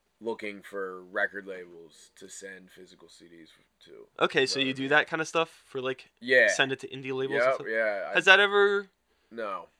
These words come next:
Speaker 2: never, never worked
Speaker 1: <laughs>
Speaker 2: out? Do you ever hear anything back, or?
Speaker 1: No, I have never heard anything back, but, I mean,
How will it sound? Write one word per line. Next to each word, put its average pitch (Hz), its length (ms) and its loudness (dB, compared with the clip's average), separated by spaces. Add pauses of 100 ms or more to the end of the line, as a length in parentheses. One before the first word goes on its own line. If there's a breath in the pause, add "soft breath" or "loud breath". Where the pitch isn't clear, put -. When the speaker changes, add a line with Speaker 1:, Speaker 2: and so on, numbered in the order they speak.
Speaker 2:
never, 143 340 0
never 143 260 2
worked 147 260 4
Speaker 1:
<laughs> - 20 6
Speaker 2:
out? 160 220 8
Do 165 80 -4
you 165 60 6
ever 165 160 2
hear 160 180 -4
anything 151 320 -6
back, 165 380 -2
or? 139 100 -4
Speaker 1:
No, 127 200 6
I 113 140 4
have 117 140 2
never 110 300 -6
heard 104 140 -6
anything 101 180 -16
back, 101 260 -6
but, 104 220 -2
I 117 140 0
mean, 131 360 -10